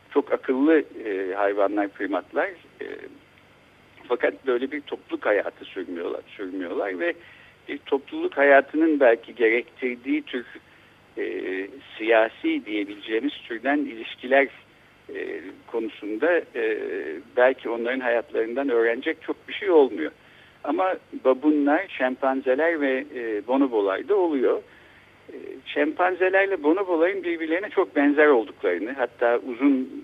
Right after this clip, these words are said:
yıllar aynı, e, türe ait olduklarının sanıldığını filan, e, söylemiştik. E, daha, e, yakın yıllarda bonobolarla şempanzelerin ayrı birer tür olduğu ortaya çıktı. Fakat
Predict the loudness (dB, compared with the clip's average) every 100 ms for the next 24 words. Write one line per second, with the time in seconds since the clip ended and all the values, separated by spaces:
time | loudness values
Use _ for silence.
0 | -8 -6 0 0 2 4 4 4 0 -4
1 | _ _ -20 -10 -6 -4 -4 -10 -10 0
2 | 4 6 4 2 -2 -6 -6 -8 -6 -2
3 | 0 0 -4 -2 -4 -4 -8 -8 -8 -6
4 | -4 -4 -6 -14 -14 -8 -8 -8 -16 -16
5 | -18 -20 -20 -20 -20 -20 -12 -8 -8 -10
6 | -12 -14 -14 -16 -18 -20 -18 -18 -20 -8
7 | -2 2 6 4 2 -10 -8 -8 -8 -10
8 | -6 -6 -2 0 0 -2 -6 -4 -2 -2
9 | 0 0 0 -2 -2 0 0 0 -2 -6
10 | -8 -4 -6 -6 -8 -6 -4 -4 0 0
11 | 2 0 2 0 0 -6 -18 -8 -8 -8
12 | -12 -18 -16 -14 -14 -12 -16 -16 -16 -6
13 | -4 -2